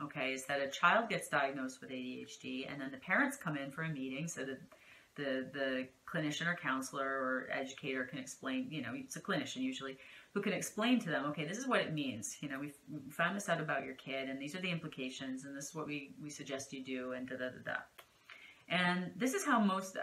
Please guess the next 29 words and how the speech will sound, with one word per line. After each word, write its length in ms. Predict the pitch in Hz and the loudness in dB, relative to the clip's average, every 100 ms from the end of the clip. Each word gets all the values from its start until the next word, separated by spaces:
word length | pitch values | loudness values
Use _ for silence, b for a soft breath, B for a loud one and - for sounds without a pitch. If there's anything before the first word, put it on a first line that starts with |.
| - | -2
you 140 | 190 175 | 2 2
know, 80 | |
this 140 | 160 214 | 2 0
is 80 | 269 | 2
the 80 | |
most 180 | 208 180 | 2 4
common 360 | - 185 190 160 | 8 8 8 4
way 140 | 143 | 2
for 140 | 135 139 | 0 0
adults 380 | 135 135 131 | 2 2 0
to 80 | - | -4
find 280 | 143 135 131 | 0 0 2
out 140 | 127 | 0
about 240 | 131 127 120 | 2 0 0
their 140 | 135 | 0
own 160 | 139 156 | 2 0
A 100 | 156 | 0
D 140 | 160 | -2
H 200 | 156 - | -4 -4
D 200 | 160 160 | -4 -2
is 180 | 151 143 | -2 -4
when 100 | 143 | -4
they 100 | 131 | -2
come 200 | - 208 | 2 2
in 140 | 214 | 2
for 100 | 160 | 0
such 240 | 139 135 - | -2 -4 -4
a 60 | |
meeting 440 | 135 131 131 131 | -4 -2 -2 -4